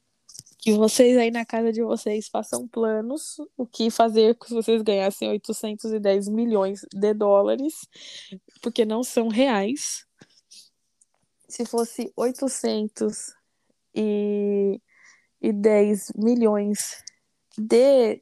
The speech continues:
dólares, antes do nosso podcast, uh, acabar, deixa eu converter aqui.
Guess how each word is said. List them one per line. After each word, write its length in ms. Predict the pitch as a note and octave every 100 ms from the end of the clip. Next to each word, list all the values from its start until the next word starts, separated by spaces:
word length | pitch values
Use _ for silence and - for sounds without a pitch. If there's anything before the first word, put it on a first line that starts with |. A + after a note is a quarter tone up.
| _
dólares, 920 | G3+ G3+ A3 A#3+ G3 F#3+ - - - _ _ _ _ _ _ _ -
antes 240 | A3+ -
do 100 | A#3+
nosso 280 | A3+ G3+ -
podcast, 600 | G3 F#3+ - A#3 A3+ - - - - - - - _ _ _
uh, 280 | A4 D5 - _ _ _ _ _ _ _ _ _ _ _ _ _ _ _ _ _ _ _ -
acabar, 640 | A3+ - G#3 G3 A#3+ G3+ _ -
deixa 300 | G#3+ A3+ D4+
eu 60 |
converter 540 | - B3+ B3 A3+ A3+ G#3+
aqui. 300 | G#3 D#3+